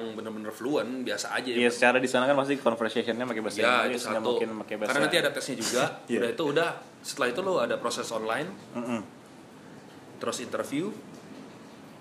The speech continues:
Speaker 1: eh, tes kesehatan.
Speaker 2: Hmm.
Speaker 1: And then ya kalau lo oke ya visa lo keluar. Kalau misalkan ada something di
Speaker 2: Ulang.
Speaker 1: step-step itu ya lo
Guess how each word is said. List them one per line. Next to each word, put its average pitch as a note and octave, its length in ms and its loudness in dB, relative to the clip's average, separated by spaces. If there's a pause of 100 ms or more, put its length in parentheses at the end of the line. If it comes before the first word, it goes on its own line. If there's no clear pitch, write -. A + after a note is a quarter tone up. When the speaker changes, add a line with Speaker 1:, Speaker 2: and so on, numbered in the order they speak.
(640)
Speaker 1:
eh, G2+ 520 0
tes A#2+ 180 -2
kesehatan. A2 500 -4 (260)
Speaker 2:
Hmm. A#2+ 260 -4 (1600)
Speaker 1:
And A2 160 -10
then C#3+ 400 -4 (880)
ya B2+ 80 0
kalau B2 240 2
lo A#2 240 4
oke A#2 80 -10
ya D#3+ 240 2
visa A#2 240 -2
lo D3 80 0
keluar. C3 240 2
Kalau G#2+ 160 -2
misalkan A2+ 400 -2 (1500)
ada G#2+ 640 0 (840)
something A2+ 540 -4 (720)
di A2+ 160 -2
Speaker 2:
Ulang. C3+ 160 10
Speaker 1:
step-step G#2+ 400 0
itu D3+ 180 -2
ya G2+ 140 -4
lo A#2 240 -4